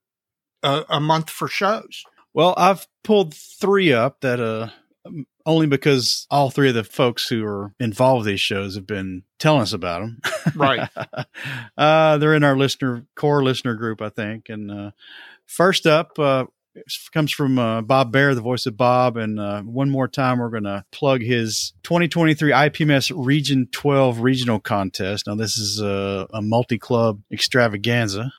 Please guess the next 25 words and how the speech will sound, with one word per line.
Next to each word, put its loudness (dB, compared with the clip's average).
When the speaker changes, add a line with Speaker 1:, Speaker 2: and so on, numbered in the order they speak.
Speaker 1:
Yep. 2
Which -2
more 4
and 0
more, 2
uh, 0
more 4
and -4
more 0
shows -2
are -4
becoming -2
multi-club 2
just -2
simply -2
because -2
that, 0
uh, 0
the -4
more 4
hands 0
makes -2
lighter 0
work -2
thing. -8